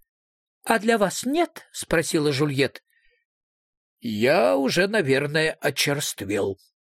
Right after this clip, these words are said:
"Хорошо, тогда берите голову, вынесите ее из здания". Она вытянула из кучи украденную рубашку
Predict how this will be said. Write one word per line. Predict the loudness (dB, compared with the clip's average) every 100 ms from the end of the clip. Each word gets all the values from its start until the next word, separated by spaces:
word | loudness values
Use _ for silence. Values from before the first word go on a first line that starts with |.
| _ _ _ _ _ _ _ _
"Хорошо, | -6 0 2 2 2 0 -2 _ _ _ _ -4
тогда | -4 0 2 2
берите | 2 2 2 2 -2
голову, | 0 0 2 2 0 0 _ _ _ _ _ -10
вынесите | -2 0 0 0 -2 0 0
ее | 2 2
из | 2 0
здания". | 0 0 0 -2 -4 -6 _ _ _ _ _ _ _ _ _ _ _ -4
Она | -2 2 0
вытянула | 2 -2 0 0 2
из | 0 0
кучи | -2 -2 0 -2 -2
украденную | -4 0 0 2 0 0 0
рубашку | 0 0 0 -2 -8 -12